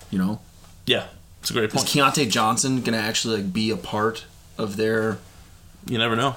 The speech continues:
Speaker 1: I mean, they have picks all the way down to, like, fourth graders right now, but
Speaker 2: <laughs> Yeah, yeah. Yeah, they do. You pop a baby out today, the, they have a, they have rights to him
Speaker 1: Could be
Speaker 2: already.
Speaker 1: a, could be a chance
Speaker 2: Yep.
Speaker 1: that your baby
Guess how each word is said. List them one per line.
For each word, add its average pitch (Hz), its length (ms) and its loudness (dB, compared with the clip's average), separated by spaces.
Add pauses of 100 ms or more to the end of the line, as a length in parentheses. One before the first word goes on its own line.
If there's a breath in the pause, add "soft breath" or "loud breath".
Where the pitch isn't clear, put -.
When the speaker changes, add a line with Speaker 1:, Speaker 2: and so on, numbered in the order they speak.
(100)
Speaker 1:
I 135 80 2
mean, 139 180 4
they 151 120 4
have 185 240 2
picks 147 420 2
all 135 180 0
the 127 60 0
way 127 140 4
down 120 240 2
to, 113 40 2
like, 98 160 -4
fourth 127 380 0
graders 92 420 -4
right 98 180 -4
now, 90 280 -4 (140)
but 98 240 -4 (360)
Speaker 2:
<laughs> - 140 -8
Yeah, 151 400 2
yeah. - 240 0 (380)
Yeah, 120 160 4
they 123 80 0
do. 104 220 2 (960 loud breath)
You 131 120 -4
pop 131 200 6
a 123 60 -2
baby 123 260 6
out 107 120 4
today, 117 380 4
the, 98 340 2
they 113 120 2
have 110 140 4
a, 101 60 2 (200)
they 117 100 2
have 117 160 0
rights 107 260 2
to 127 140 2
him 101 60 -2
Speaker 1:
Could 101 80 0
be 104 60 4
Speaker 2:
already. 151 220 4
Speaker 1:
a, 117 40 2
could 143 320 0
be 147 80 2
a 135 40 4
chance 143 380 0
Speaker 2:
Yep. 120 160 4
Speaker 1:
that 110 240 2
your 117 120 0
baby 120 420 0